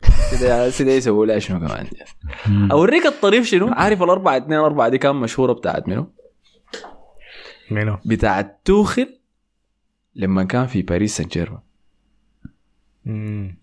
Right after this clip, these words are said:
Speaker 1: شفت كيف؟ فأنت ما بتتعامل مع زول عادي بس كده، يعني، فهمتني؟ ده زي، إذا أنتوا بتحضروا ناروتو، في حاجة اسمها الشارينجان، عارفينها؟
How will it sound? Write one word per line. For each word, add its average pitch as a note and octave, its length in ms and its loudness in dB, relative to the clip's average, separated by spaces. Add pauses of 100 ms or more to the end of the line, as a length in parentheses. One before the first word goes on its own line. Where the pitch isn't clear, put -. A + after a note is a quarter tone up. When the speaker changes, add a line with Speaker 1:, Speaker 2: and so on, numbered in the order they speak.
(140)
Speaker 1:
شفت A#2+ 260 -4
كيف؟ B2 320 -6 (1160)
فأنت C4 200 0
ما C#4 240 0
بتتعامل G3 460 2
مع C#3+ 160 2
زول D3 220 2
عادي B2+ 320 0
بس A2+ 180 -4
كده، F2 200 -2
يعني، A2+ 240 -2
فهمتني؟ C#3 300 0
ده - 100 4
زي، G#3+ 220 0 (380)
إذا D#3 140 4
أنتوا G#3+ 160 2
بتحضروا G3+ 380 0
ناروتو، E3 320 2
في D3+ 100 -2
حاجة D#3 200 0
اسمها D3+ 180 -4
الشارينجان، G2+ 560 -2
عارفينها؟ A2 540 -6